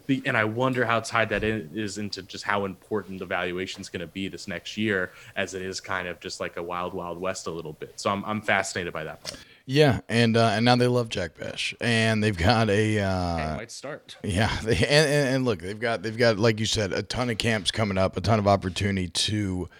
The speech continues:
Speaker 2: check out more of those guys. So, uh, unfortunately, it looks like real life is barging in on me over here, but I don't know that I really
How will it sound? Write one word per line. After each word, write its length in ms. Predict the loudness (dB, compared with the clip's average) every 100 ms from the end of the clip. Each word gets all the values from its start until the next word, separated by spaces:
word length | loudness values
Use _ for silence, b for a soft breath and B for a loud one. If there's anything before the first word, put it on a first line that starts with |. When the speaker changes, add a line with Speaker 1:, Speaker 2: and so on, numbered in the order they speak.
| b b b b
Speaker 2:
check 280 | -4 -2 0
out 320 | 2 2 -2
more 320 | -2 2 2
of 80 | 2
those 240 | -2 -2 0
guys. 420 | 2 2 2 2
So, 360 | 4 6 8
uh, 420 | 8 6 4 2 2
unfortunately, 580 | -2 2 4 6 4 4
it 40 |
looks 220 | 2 2
like 280 | 2 2 -2 -4
real 340 | 0 4 6
life 480 | 6 6 4 0 -4
is 240 | 0 0 0
barging 580 | 0 4 4 2 0 0
in 380 | 0 -2 -4 -10 B B B B
on 300 | 6 8 10 8 10
me 180 | 10 12
over 220 | 10 8
here, 260 | 8 6 6
but 120 | 8
I 80 | 8
don't 160 | 6
know 180 | 6 6
that 140 | 6
I 40 | 4
really 440 | 4 4 2 0